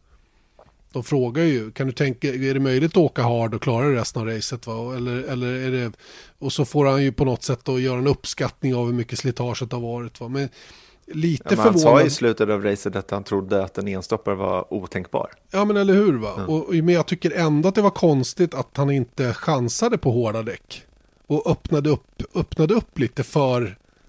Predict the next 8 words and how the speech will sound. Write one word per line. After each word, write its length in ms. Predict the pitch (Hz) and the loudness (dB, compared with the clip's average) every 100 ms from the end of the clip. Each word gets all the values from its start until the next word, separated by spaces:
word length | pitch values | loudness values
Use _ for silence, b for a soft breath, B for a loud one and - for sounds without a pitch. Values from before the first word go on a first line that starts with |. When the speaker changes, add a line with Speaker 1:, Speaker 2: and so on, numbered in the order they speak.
| _ | _
Speaker 1:
en 140 | 135 | -2
enstoppare 540 | 135 120 - 147 135 143 | 0 -2 -4 -4 -4 -4
om 320 | 160 151 139 | 0 2 2
det 80 | 131 | 0
hade 160 | 135 | 0
varit 180 | 135 139 | 0 0
möjligt. 600 | 165 160 214 - - _ - | 2 0 -2 -8 -10 _ -14
Speaker 2:
Mm. 320 | 113 104 101 | -8 -8 -10